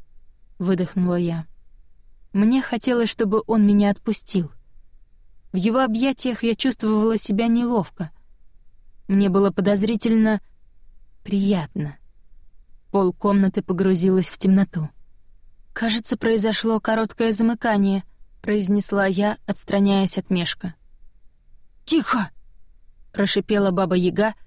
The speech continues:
с опаской что-то разглядывая. Через некоторое время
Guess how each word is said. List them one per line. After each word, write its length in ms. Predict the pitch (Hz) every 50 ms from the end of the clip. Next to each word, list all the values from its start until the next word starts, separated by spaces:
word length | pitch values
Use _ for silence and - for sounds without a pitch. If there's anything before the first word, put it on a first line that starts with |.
| - - - _ - - -
с 120 | - -
опаской 480 | 208 196 - 233 233 262 - - 254 233
что-то 360 | - - - 247 220 - 226
разглядывая. 840 | 220 226 208 208 202 214 208 196 190 165 170 160 160 156 147 151 - - - - - - - - - - - - _ - - - - - - - - - - -
Через 340 | - - 202 190 190 170 165
некоторое 640 | 190 190 196 190 - 190 - - 175 175 175 175 170
время 460 | 165 175 180 196 196 202 208 214 -